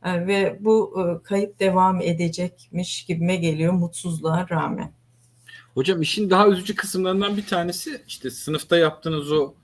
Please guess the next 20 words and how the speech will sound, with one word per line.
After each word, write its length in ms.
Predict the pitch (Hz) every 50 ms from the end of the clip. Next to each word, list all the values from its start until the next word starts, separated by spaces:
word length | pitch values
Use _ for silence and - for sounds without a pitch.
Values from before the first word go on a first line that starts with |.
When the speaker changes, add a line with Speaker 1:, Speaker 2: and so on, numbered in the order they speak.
| _ _ _ _ _ _ -
Speaker 2:
e, 40 | 87 85 - -
anket 380 | - 120 123 - 180 165 170
çalışması 480 | - 143 131 135 135 143 143 139 - 165
gibi 200 | 147 135 117 107
düşünün. 440 | 107 101 - - 139 180 240 302 - _ _ _ -
Sı-, 280 | - - - 147 139
bir 40 | 151
sınıfta 360 | 151 - 160 156 - - 170
sorduğunuzda 680 | - - - 147 131 123 113 131 135 147 202 185 143
büyük 280 | 139 151 175 175 170 -
çoğunluğun 380 | - - 131 143 175 220 233 185
gitmek 360 | 151 - - - 190 196 190
istemesi. 440 | - - - 107 104 101 - - 104
Galiba 360 | 117 143 165 196 202 196 160
buradaki 320 | 147 135 165 160 - 190
önemli 260 | 165 151 160 160 175
noktalardan 560 | 175 170 165 170 165 165 165 165 170 175 175 170
birisi 180 | 170 165 -
de 60 | 175
şu, 260 | 160 - - 247 262